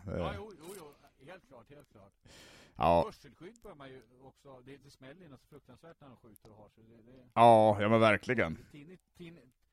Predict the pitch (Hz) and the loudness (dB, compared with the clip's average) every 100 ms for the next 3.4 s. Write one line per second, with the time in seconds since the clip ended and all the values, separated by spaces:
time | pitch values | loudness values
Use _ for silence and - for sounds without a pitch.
0 | _ _ _ 160 214 208 180 143 _ _ | _ _ _ -20 -20 -20 -20 -20 _ _
1 | _ 135 180 170 170 127 135 123 113 123 | _ -20 -20 -20 -20 -20 -20 -20 -20 -20
2 | 120 190 135 _ _ _ 123 160 185 - | -20 -20 -20 _ _ _ _ -20 -20 -6
3 | 117 - 156 | -4 -4 -6